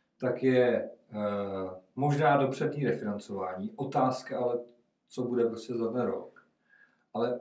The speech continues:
určitě se připravit na to finančně s tím, že prostě budou potřebovat víc peněz na splátku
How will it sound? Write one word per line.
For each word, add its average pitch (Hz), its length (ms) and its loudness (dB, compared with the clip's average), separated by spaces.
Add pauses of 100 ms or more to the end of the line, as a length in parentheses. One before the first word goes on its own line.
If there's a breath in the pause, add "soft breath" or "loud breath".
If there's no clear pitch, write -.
(120)
určitě 151 720 -4
se - 160 -14
připravit 113 580 -2
na 107 100 -4
to 104 80 -6
finančně 104 560 -6
s - 60 -20
tím, 110 220 -6
že 107 160 -2
prostě 107 400 -8 (140)
budou 113 760 0
potřebovat 104 580 -8
víc 120 300 -10
peněz 104 340 -8
na 104 80 -10
splátku - 640 -8